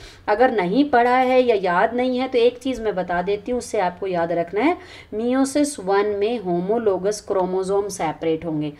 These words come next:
ये देखिए, दो क्रोमोसोम इस pole पर जाएंगे, दो क्रोमोसोम इस pole पर। अब ये cell meiosis second में enter करेगी, तो chromatid separate होंगे।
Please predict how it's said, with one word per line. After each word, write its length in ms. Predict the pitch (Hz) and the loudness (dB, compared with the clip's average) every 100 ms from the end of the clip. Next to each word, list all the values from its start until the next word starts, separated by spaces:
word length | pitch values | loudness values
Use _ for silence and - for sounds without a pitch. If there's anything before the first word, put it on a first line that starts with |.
| - - 196 | -18 -4 -2
ये 80 | |
देखिए, 320 | 190 180 180 170 | 0 -2 -4 -4
दो 220 | 185 208 | 0 0
क्रोमोसोम 600 | 208 202 190 190 185 180 | 0 -2 -2 -2 -2 -4
इस 160 | 180 - | -4 -4
pole 220 | 208 202 | -4 -2
पर 200 | 226 240 | -2 0
जाएंगे, 400 | 240 240 254 254 | 0 -2 -2 -4
दो 220 | 185 185 | -4 -4
क्रोमोसोम 640 | 180 180 170 170 165 165 | -4 -6 -4 -6 -4 -6
इस 140 | 180 - | -6 -4
pole 220 | 220 240 | -4 0
पर। 240 | 269 294 302 - - - | 2 2 0 -10 -6 2
अब 120 | 247 | 2
ये 140 | 277 269 | 2 2
cell 240 | 254 240 | 2 2
meiosis 440 | 214 208 190 190 | 0 0 0 -4
second 480 | 175 - 185 180 214 | -8 -6 -4 -2 -2
में 160 | 247 247 | 0 0
enter 260 | 254 254 | 0 -2
करेगी, 420 | 254 262 262 254 269 | 0 2 2 0 -2
तो 120 | 240 | -2
chromatid 600 | 220 185 180 180 202 247 | 0 0 0 0 2 2
separate 520 | - 233 226 247 262 | 2 2 2 0 0
होंगे। 340 | 247 254 294 | 0 0 0